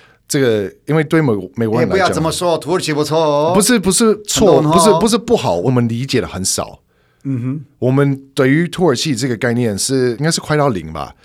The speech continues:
Speaker 2: 怎么可能欸？
Speaker 1: 对，因为我们不，
Speaker 2: 真假的？
Speaker 1: 我们不会聊到。
Speaker 2: 好，好，比-，比较不会聊到。
Speaker 1: 我们，你要想说我们的范围是什么？我们的范围是
Speaker 2: America。
Speaker 1: 加拿大、墨西哥，然后我们也是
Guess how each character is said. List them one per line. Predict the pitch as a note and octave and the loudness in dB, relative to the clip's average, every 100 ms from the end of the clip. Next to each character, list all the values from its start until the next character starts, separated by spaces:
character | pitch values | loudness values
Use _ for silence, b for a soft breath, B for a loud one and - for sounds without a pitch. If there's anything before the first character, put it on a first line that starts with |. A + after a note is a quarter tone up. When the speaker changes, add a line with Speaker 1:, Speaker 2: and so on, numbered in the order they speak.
| B B | B B
Speaker 2:
怎 | - | -8
么 | D#3+ | -6
可 | F3 C#3+ | -2 0
能 | C3+ C#3 D3 | 0 0 2
欸？ | |
Speaker 1:
对， | D#3+ C3 | 2 2
因 | F3+ | 4
为 | A3+ | 2
我 | A3 | 2
们 | |
不， | |
Speaker 2:
真 | B2+ | 2
假 | C3 | 0
的？ | B2+ | 0
Speaker 1:
我 | G2+ | -4
们 | |
不 | G#2+ | -2
会 | A2+ | -2
聊 | G#2 D#2 | -2 -4
到。 | |
Speaker 2:
好， | - F2 | -2 -4
好， | C3 | -4
比-， | |
比 | A#2+ | -6
较 | B2 | -6
不 | A#2+ | -4
会 | B2+ | -2
聊 | A#2+ | 2
到。 | |
Speaker 1:
我 | D#3 | 4
们， | D#3+ D#3 | 2 0
你 | C3 | -2
要 | C3 | -2
想 | C3+ F#2 | -2 -4
说 | A2 | -2
我 | G#2+ | -2
们 | G2+ | -2
的 | E2+ | -4
范 | A2 F#2 | -4 -4
围 | D#2+ | -8
是 | E2+ | -10
什 | D#2+ | -12
么？ | |
我 | C#2 | -10
们 | E2+ | -10
的 | F2+ | -6
范 | A#2 | -4
围 | G2 | -4
是 | - G#2+ F#2 B | -4 -4 -6 B
Speaker 2:
America。 | B2+ B2+ B2 | -8 -4 -2
Speaker 1:
加 | A#2+ | 0
拿 | A#2 | 2
大、 | A#2+ F#2+ | 0 0
墨 | D#2 E2+ | -4 -8
西 | D#2+ | -8
哥， | F2 F2 E2+ | -6 -4 -4
然 | F2+ | -6
后 | G2 G2+ | -2 -2
我 | F2 | -4
们 | F2 F#2 | -6 -4
也 | G2+ | -4
是 | G2 | -4